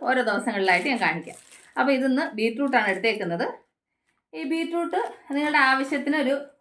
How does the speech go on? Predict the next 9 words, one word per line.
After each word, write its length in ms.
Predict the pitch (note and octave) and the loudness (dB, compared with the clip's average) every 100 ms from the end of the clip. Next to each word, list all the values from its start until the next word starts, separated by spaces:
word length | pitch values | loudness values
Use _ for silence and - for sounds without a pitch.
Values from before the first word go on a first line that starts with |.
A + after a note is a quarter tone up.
| A3 | -4
ബൗളിലോട്ട് 440 | A3+ A3+ A#3+ A#3+ G3+ | -2 0 -2 -2 -2
ഇടുക. 180 | G3 A3 - - - - - - - | -2 -2 -4 -12 -20 -20 -20 -20 -12
ഇപ്പൊ 140 | C4 C4 | -6 0
ഞാൻ, 160 | A#3 B3 C4+ - _ E3+ | 2 0 -2 -8 _ -10
ഏഹ്, 180 | A3+ A#3 A#3 | -4 0 0
ഒരു 140 | B3 C#4+ - - _ _ _ _ _ - | 0 -2 -6 -14 _ _ _ _ _ -10
ടീസ്പൂണോളം 580 | B3+ B3 C4+ A#3 G#3 A3 | -8 -6 -2 0 2 2
ഞാൻ 80 | A3 | 2
അങ്ങനെ 180 | A3 | 2